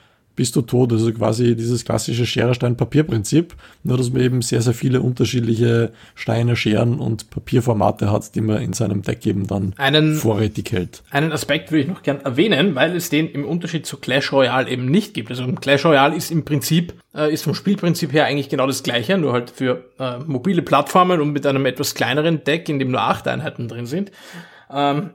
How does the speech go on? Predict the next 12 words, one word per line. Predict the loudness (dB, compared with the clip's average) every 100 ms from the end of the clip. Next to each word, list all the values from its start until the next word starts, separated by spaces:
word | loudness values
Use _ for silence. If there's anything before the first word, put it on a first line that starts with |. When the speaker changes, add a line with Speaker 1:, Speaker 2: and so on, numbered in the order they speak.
| -10
Speaker 2:
was | -2 0 2
allerdings | 2 2 2 2 2
Minion | 2 4
Masters | 4 2 0 -8
tatsächlich | -6 -4 -2 0
ein | 0
bisschen | -2 -4 -4
anders | -4 -4 0
macht, | 0 0
sind | -4 -2
einerseits | 0 2 0 0
eben | 0 0 -2 -6